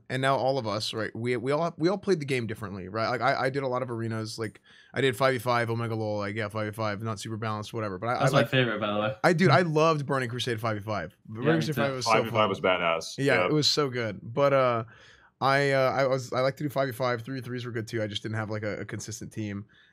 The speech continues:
Speaker 1: And, uh, like, that's, that's kinda, like, what I mostly like to do is arena back then. But then, uh, kinda coming back and seeing, like, so many people from, from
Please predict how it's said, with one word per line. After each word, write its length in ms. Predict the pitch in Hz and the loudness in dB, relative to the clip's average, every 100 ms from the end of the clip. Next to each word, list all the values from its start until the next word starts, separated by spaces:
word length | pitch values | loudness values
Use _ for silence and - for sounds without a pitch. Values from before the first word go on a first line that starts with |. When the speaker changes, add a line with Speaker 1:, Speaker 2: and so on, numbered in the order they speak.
| _ | _
Speaker 1:
And, 340 | 117 113 113 | -4 -2 -2
uh, 360 | 113 110 104 98 113 _ - | -2 -2 -4 -6 -10 _ -4
like, 120 | 123 | -2
that's, 160 | 135 - | -2 -2
that's 160 | 123 | -6
kinda, 180 | - 120 | -6 -6
like, 120 | 110 110 | -6 -8
what 220 | - 110 | -8 -4
I 100 | 104 | -2
mostly 260 | 110 107 107 | -2 -4 -6
like 140 | 104 | -10
to 60 | 110 | -6
do 80 | 104 | -8
is 80 | 104 | -6
arena 240 | 104 104 | -6 -6
back 220 | 95 98 - | -6 -8 -8
then. 260 | 95 92 - _ _ - | -8 -8 -14 _ _ -8
But 140 | 117 | -4
then, 220 | 117 123 123 | -2 -2 -2
uh, 340 | 120 110 107 | -4 -4 -4
kinda 160 | 104 131 | -6 -6
coming 280 | 110 139 135 | -6 -6 -2
back 440 | 117 120 117 113 - | 0 0 -2 -6 -10
and 480 | 117 110 110 104 101 | -6 -4 -4 -6 -8
seeing, 240 | - 113 | -8 -8
like, 140 | 107 107 | -6 -8
so 80 | 127 | -8
many 120 | 120 | -8
people 300 | 110 120 117 | -8 -10 -10
from, 240 | 107 110 - | -8 -8 -8
from 280 | 110 92 | -10 -10